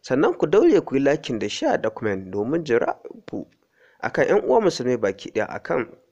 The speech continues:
faruwar wannan abu da safiyar yau. Inna lillahi wa inna ilaihi raji'un. To jama'a ƴan uwa musulmi,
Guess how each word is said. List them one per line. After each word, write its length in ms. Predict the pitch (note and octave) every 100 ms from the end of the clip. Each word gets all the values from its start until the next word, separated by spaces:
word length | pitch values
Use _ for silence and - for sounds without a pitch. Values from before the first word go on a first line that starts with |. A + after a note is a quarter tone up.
| _ _ _ -
faruwar 360 | A2+ A2 C#3+ E3
wannan 320 | F3 E3+ A#2+
abu 260 | G#2 F#2+ -
da 80 | -
safiyar 500 | C#3+ D3+ D3+ D3 B2+
yau. 140 | G#2+ - _ _ _ _ _ _ _ _
Inna 280 | - E3 E3+
lillahi 600 | E3 C#3 D3 D3+ D3 C#3 -
wa 60 |
inna 280 | F2 D3+ E3
ilaihi 360 | - A#2+ C3+ -
raji'un. 460 | - C2+ - D2 D2 - -
To 160 | - G3+
jama'a 280 | F3 D#3 A2+
ƴan 140 | -
uwa 100 | A#2+
musulmi, 440 | A#2+ - G2 F#2+